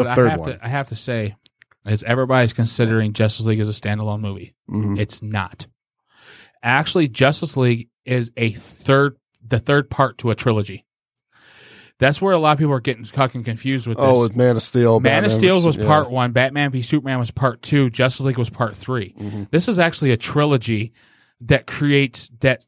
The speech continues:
Speaker 1: that comes to bringing the Justice League together.
Speaker 3: Mm-hmm.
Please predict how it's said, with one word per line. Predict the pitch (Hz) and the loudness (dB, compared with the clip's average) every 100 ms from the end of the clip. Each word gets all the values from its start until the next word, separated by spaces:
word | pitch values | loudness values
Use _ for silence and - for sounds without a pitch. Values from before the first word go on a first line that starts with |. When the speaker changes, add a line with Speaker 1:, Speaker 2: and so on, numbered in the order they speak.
| _ | _
Speaker 1:
that | 143 120 - | -4 -4 -4
comes | 156 156 143 | 0 0 -2
to | 127 | -8
bringing | 110 139 135 131 127 120 110 | -2 2 2 2 -4 -4 -8
the | 113 | -6
Justice | 113 127 123 117 | 0 0 0 -4
League | 120 110 | -4 -4
together. | 117 113 95 - _ _ | -4 -4 -4 -10 _ _
Speaker 3:
Mm-hmm. | 101 98 | -12 -10